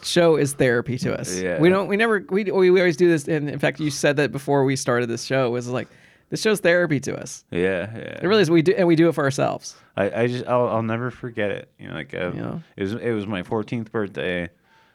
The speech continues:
Speaker 2: and, uh, my friend spent the night because,
Speaker 1: Mm-hmm.
Speaker 2: you know,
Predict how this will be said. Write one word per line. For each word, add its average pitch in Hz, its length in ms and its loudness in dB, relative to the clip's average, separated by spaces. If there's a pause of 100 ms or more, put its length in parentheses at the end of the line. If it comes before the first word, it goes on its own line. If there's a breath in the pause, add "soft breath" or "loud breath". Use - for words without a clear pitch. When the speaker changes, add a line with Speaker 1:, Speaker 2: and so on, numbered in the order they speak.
(160 soft breath)
Speaker 2:
and, 90 240 0
uh, 101 200 0
my 90 160 -2
friend 95 280 -4
spent 101 260 -6
the 90 80 -6
night 87 360 -6
because, 120 320 -4
Speaker 1:
Mm-hmm. 95 240 -8
Speaker 2:
you 90 140 -6
know, 85 300 -6